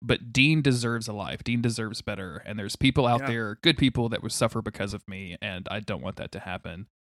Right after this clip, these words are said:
Speaker 1: And he goes on to say, "We need to know there's hope, and we need a sign." And,
Speaker 2: Yeah.
Speaker 1: um, this "Dean
Speaker 2: As you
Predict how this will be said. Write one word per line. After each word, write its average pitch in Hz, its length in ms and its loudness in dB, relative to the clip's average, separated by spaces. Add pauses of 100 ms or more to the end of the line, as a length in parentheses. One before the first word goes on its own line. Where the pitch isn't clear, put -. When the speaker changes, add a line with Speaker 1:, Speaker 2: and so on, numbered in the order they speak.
(160)
Speaker 1:
And 117 120 -2
he 110 80 4
goes 127 220 8
on 117 120 6
to 113 60 0
say, 104 260 -2
"We 117 160 2
need 131 160 8
to 135 60 8
know 120 180 8
there's 110 220 0
hope, 98 320 -4
and - 100 -10
we 95 120 -12
need 95 180 -10
a 87 60 -8
sign." - 640 -6 (560)
And, 135 240 0
Speaker 2:
Yeah. 104 220 -4
Speaker 1:
um, 98 120 -10
this 170 180 4
"Dean 185 260 8
Speaker 2:
As - 20 4
you 180 60 10